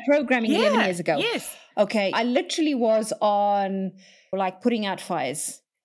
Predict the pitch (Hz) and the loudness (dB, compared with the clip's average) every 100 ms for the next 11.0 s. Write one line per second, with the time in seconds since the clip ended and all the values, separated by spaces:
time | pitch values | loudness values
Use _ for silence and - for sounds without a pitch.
0 | _ - 202 214 214 202 - 294 - 185 | _ -6 -2 2 2 2 0 -4 -2 -2
1 | 170 233 - 175 185 226 269 381 381 170 | 0 0 0 -2 0 0 0 0 -2 -4
2 | - 202 190 175 - - 165 - 175 214 | -6 -8 -6 -8 -10 -8 -8 -6 -2 0
3 | - 262 240 269 294 254 208 180 180 175 | 0 -2 0 0 -2 -4 -4 0 0 2
4 | 165 208 - - 170 226 285 262 262 311 | 0 0 -6 -6 0 0 2 0 4 2
5 | 440 - - - - 208 196 190 170 180 | 2 -6 -12 -14 -8 -4 -2 0 2 2
6 | 370 - 214 220 339 294 285 294 285 220 | 2 -2 2 2 2 0 0 0 0 -2
7 | 233 196 185 - - - 202 226 214 214 | -2 -2 -2 -4 -6 -8 -2 -2 0 -2
8 | 233 302 302 254 220 208 196 - _ _ | 0 0 0 0 -2 -2 -4 -8 _ _
9 | _ - 254 277 269 233 294 240 202 220 | _ -2 0 2 4 4 2 0 0 0
10 | 226 226 196 175 - 196 240 320 330 - | 0 0 -2 -4 -4 -2 -2 -2 -4 -6